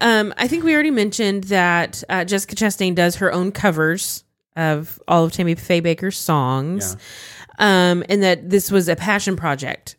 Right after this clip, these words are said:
Speaker 1: of Chastain's, uh, for a number of years. She actually saw the documentary, The Eyes of Tammy Faye, which was released in two thousand. She saw it around two thousand twelve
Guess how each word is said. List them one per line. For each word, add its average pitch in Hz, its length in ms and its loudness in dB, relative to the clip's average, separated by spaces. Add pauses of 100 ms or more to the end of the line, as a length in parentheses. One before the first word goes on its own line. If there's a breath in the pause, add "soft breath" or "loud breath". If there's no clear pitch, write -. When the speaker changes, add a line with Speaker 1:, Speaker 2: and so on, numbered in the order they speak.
Speaker 1:
of 160 140 -6
Chastain's, 143 760 -6 (160)
uh, 170 140 -4
for - 160 -2
a 170 60 2
number 180 400 2
of 143 100 -2
years. 135 180 -8
She 214 200 0
actually 214 360 0
saw 185 180 0
the 160 80 0
documentary, 156 1080 2 (540 loud breath)
The 175 180 2
Eyes 156 240 2
of 156 60 -6
Tammy 147 300 -2
Faye, 151 160 -4
which 143 180 -4
was 147 160 -4
released 151 380 -4
in 143 100 -6
two 151 140 -8
thousand. 151 420 0
She - 140 -6
saw 226 220 0
it 240 60 0
around 170 180 0
two 196 100 -6
thousand 143 340 -4
twelve - 680 -8